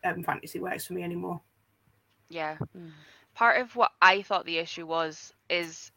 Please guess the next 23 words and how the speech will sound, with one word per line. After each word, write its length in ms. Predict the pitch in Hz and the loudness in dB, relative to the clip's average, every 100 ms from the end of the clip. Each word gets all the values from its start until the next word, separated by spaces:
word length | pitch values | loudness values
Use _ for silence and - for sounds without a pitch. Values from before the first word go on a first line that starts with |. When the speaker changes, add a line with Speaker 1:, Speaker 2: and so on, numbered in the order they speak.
| _ | _
Speaker 2:
A, 260 | 202 226 233 | 2 2 -2
we 180 | 190 202 | -4 0
know 160 | 208 | 0
that 140 | 208 - | 0 2
the 80 | 185 | 4
author 240 | 185 180 | 4 4
is 160 | 170 170 | 2 6
actually 500 | 165 - 180 160 135 | 4 4 -2 -2 2
of 160 | 170 - | 2 2
the 100 | 170 | 4
right 220 | 165 160 | 4 4
culture 340 | - 175 - 170 | 0 -2 -2 -6
to 200 | - 151 | -6 -8
be 120 | 156 | 0
writing 380 | 156 151 180 185 | 0 0 -2 0
this. 320 | 208 - - | -2 -2 -2
Like, 200 | 156 - | -2 -2
she 320 | - 160 156 - - | -8 -6 -8 -8 -2
is, 240 | 160 208 | 0 2
Speaker 1:
Mm-hmm. 160 | 196 190 - _ _ 170 | -2 -4 -10 _ _ 4
Speaker 2:
um, 420 | 170 165 156 147 _ _ _ - | 6 4 -2 -10 _ _ _ -4
Apache, 440 | 165 160 - - - | 2 4 2 -2 -16
Apache? 440 | - 190 - 302 | -6 -4 -4 -8